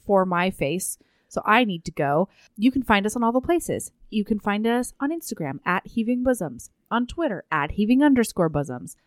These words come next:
on Facebook, Heaving Bosoms Podcast, or we have this friggin' awesome group, the Heaving Bosoms Podcast Geriatric Friendship Cult. Then you can also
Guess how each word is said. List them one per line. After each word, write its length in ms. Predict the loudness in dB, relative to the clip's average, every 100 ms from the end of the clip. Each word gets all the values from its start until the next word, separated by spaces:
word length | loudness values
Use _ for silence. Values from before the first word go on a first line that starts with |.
| _ 0
on 200 | 2 2
Facebook, 500 | 4 2 2 0 0 _ _
Heaving 320 | -4 -2 -2
Bosoms 480 | 0 0 0 -2 -6 -4
Podcast, 680 | 0 0 2 -2 -2 -6 -16 _ _
or 180 | 2 4
we 140 | 4 2
have 240 | 0 2
this 200 | -2 -2 _ _ -18 -4
friggin' 380 | 0 2 2 2
awesome 340 | 2 0 0
group, 380 | 2 2 0 -4 _ _ -4
the 80 | -2
Heaving 340 | 0 0 2
Bosoms 380 | 2 2 2 0
Podcast 540 | 2 0 2 0 0 2
Geriatric 640 | 2 4 2 2 0 -2
Friendship 500 | 2 4 4 0 -2
Cult. 340 | -2 -2 -2 -8 _ _ _ 2
Then 360 | 4 4 0 -4
you 60 | -6
can 140 | 0
also 200 | 2 2